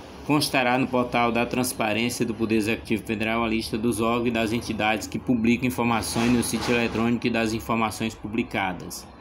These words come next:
Artigo décimo quinto. A contra-, contralo-, contra-, Controladoria Geral da União é responsável pela gestão do Portal Brasileiro de Dados Abertos.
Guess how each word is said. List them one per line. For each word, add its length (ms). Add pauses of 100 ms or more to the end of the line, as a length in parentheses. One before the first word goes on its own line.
(920)
Artigo 560
décimo 460
quinto. 480 (800)
A 140
contra-, 720 (100)
contralo-, 800 (360)
contra-, 920 (280)
Controladoria 1120
Geral 320
da 100
União 280
é 40
responsável 520
pela 180
gestão 520
do 140
Portal 340
Brasileiro 380
de 80
Dados 320
Abertos. 640